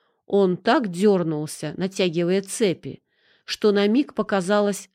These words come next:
задрожало всё здание. Она сразу погрустнела – отклоняясь назад. «Ты даже не прикоснёшься ко мне?» спросила Фейри, отступая.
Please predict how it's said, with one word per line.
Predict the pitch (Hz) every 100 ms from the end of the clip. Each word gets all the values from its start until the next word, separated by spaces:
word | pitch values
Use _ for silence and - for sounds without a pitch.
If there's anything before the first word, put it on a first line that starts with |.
| _
задрожало | 175 196 180 190 170 208 208 202
всё | 190 196 196
здание. | 175 175 170 147 135 139 - _ _ _ _
Она | 170 196
сразу | 190 190 180 180
погрустнела – | 190 185 196 - 233 202 143 - - _ _
отклоняясь | - 190 208 220 226 160 151 -
назад. | 190 170 117 - _ _ _ _ _ _ _ _ _ _ _ _ _
«Ты | 220
даже | 208 214 214
не | 214
прикоснёшься | 202 202 214 - 254 339 - 190
ко | - 180
мне?» | 175 151 127 _ _ _ _
спросила | - 196 202 196 170
Фейри, | 160 - 226 214 160 - _ _
отступая. | - 202 - 285 - 160 135 -